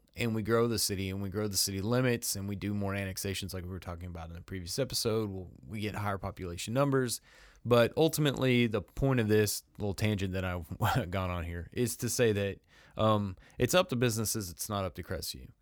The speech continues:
uh, ultimately, to decide what they wanna do and where they wanna come in and how they wanna build.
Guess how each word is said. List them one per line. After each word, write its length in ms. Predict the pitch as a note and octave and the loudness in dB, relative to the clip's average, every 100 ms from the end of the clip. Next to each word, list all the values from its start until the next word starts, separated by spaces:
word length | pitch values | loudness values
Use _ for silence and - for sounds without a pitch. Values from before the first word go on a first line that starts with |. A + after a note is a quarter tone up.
| _ _ _ - | _ _ _ -2
uh, 200 | F#2+ D#2 | 0 2
ultimately, 640 | G#2+ F2 E2 A1+ B1+ - - - | -2 -4 -8 -10 -12 -14 -18 -8
to 240 | G#2+ G2 | -2 -2
decide 360 | F2+ - F#2+ F2+ | 0 0 0 0
what 140 | F#2+ | -2
they 100 | G2 | -4
wanna 200 | G2 F#2+ | -4 -4
do 260 | F2 F#2 F#2+ | -4 -4 -4
and 140 | F2+ | -4
where 120 | F2+ | -4
they 100 | F#2 | -4
wanna 240 | F#2 F#2 F2+ | -4 -6 -6
come 180 | F2 E2+ | -6 -6
in 160 | E2+ | -8
and 140 | D#2+ E2 | -8 -8
how 180 | F2 | -8
they 100 | F2 | -6
wanna 200 | E2+ D#2+ | -8 -10
build. 340 | D#2+ F2+ - | -8 -8 -10